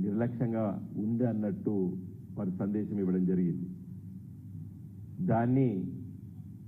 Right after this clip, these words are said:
మేము చూసి చూడనట్టు ఉన్నట్టయితే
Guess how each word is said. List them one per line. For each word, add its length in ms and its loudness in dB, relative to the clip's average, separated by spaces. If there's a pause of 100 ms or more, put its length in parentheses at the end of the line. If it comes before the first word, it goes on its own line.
(540)
మేము 200 4 (180)
చూసి 340 4
చూడనట్టు 520 4
ఉన్నట్టయితే 580 2